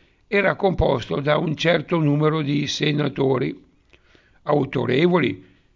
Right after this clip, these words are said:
membri dell'aristocrazia, che ne facevano parte di diritto, e di ventiquattro cittadini eletti, sei per quartiere. Si tratta di un passo importante,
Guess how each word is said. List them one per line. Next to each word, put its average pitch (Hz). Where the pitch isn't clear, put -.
membri 165
dell'aristocrazia, 147
che 196
ne 190
facevano 175
parte 139
di 127
diritto, 123
e 202
di 190
ventiquattro 160
cittadini 180
eletti, 147
sei 190
per 165
quartiere. 143
Si 190
tratta 165
di 147
un 139
passo 143
importante, 127